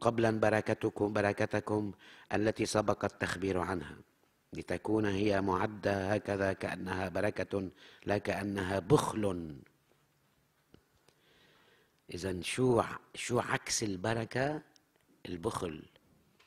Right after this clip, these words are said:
مش حاكين عن كرم، حاكين عن بركة. هذا وإن من يزرع بالشح فبالشح أيضًا يحصد، ومن يزرع بالبركات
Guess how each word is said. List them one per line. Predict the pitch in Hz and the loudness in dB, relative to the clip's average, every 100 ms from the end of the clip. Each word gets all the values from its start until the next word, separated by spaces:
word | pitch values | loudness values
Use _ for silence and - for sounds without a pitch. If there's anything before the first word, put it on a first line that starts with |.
| _ _ _ _ _ _ _ _ _ _ _ | _ _ _ _ _ _ _ _ _ _ _
مش | - - | -8 -6
حاكين | 90 - 117 | -6 -2 -2
عن | 87 87 | -2 -4
كرم، | 95 87 80 76 71 _ _ _ | -4 -4 -4 -8 -14 _ _ _
حاكين | - - - 110 | -10 -10 -6 -4
عن | 90 90 92 | -4 -4 -2
بركة. | 107 87 - 78 - _ - _ _ _ _ _ _ _ - _ _ - - - - | 0 -2 -6 -14 -16 _ -20 _ _ _ _ _ _ _ -20 _ _ -20 -20 -14 2
هذا | 139 156 143 143 | 6 8 10 8
وإن | 139 135 135 | 8 4 4
من | 131 131 | 4 6
يزرع | 147 196 151 139 110 | 8 8 8 8 8
بالشح | 120 120 - - 190 - - 156 160 139 | 4 4 2 8 8 8 4 4 2 0
فبالشح | - 110 107 - - 170 - - 117 160 | -2 0 0 2 4 4 4 2 4 6
أيضًا | 160 127 104 | 6 4 0
يحصد، | 110 127 - - 113 107 - - _ - - - - | 2 2 2 -2 -4 -6 -12 -20 _ -20 -20 -20 -6
ومن | 95 101 104 | 0 2 4
يزرع | 127 131 127 104 107 | 4 4 6 6 6
بالبركات | 107 107 104 107 104 131 135 123 | 4 2 4 2 4 4 4 4